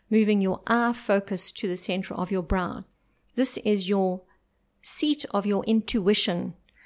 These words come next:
This is where you connect without knowing. This is where your heart communicates on a level that you possibly are not ready to hear,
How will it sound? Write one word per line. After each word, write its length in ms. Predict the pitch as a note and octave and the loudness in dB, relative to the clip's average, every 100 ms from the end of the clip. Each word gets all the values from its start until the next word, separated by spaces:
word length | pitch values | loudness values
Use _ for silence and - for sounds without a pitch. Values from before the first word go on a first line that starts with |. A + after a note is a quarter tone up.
| _ - | _ 0
This 200 | B3+ - | 2 4
is 200 | C4+ A3 | 2 2
where 240 | G#3 G3+ | 2 2
you 260 | G3+ F#3+ G3 | 2 0 -2
connect 720 | - G3 F#3+ A3 - - - | -2 0 2 0 -2 -10 -4
without 540 | G3 - F#3+ F#3+ - | -6 -4 -4 -4 -4
knowing. 600 | G3+ G3 G3 F3+ E3+ F3+ - | -4 -2 -2 -2 -4 -6 -4
This 240 | A3 A#3+ D4+ | 2 4 4
is 160 | A#3+ | 0
where 500 | F#3 G3 F#3+ F#3+ A3+ A#3 _ _ _ | 0 0 0 -2 -4 -8 _ _ _
your 240 | - F#3+ F3+ | -6 -4 -4
heart 560 | - A3 C4 G#3+ - - | -4 0 2 2 -2 -4
communicates 720 | A3 G3+ A3 A3 A3+ F#3 - | 0 2 2 0 -4 -2 -4
on 160 | G3 | -4
a 60 | F#3 | -2
level 600 | F#3 F#3 A3 F#3 D#3+ - - - - | 0 2 2 0 -4 -6 -12 -20 -6
that 180 | G3 - | -4 -4
you 60 | |
possibly 560 | G3+ G#3+ G#3 G#3 G3 G3 | -2 0 0 -2 -4 -6
are 80 | F#3 | -4
not 240 | F#3+ F#3 | -4 -4
ready 220 | G3 F#3 | -4 -4
to 180 | F3+ - | -6 -8
hear, 460 | F#3+ A3+ G#3 A3+ | -4 -4 -2 -4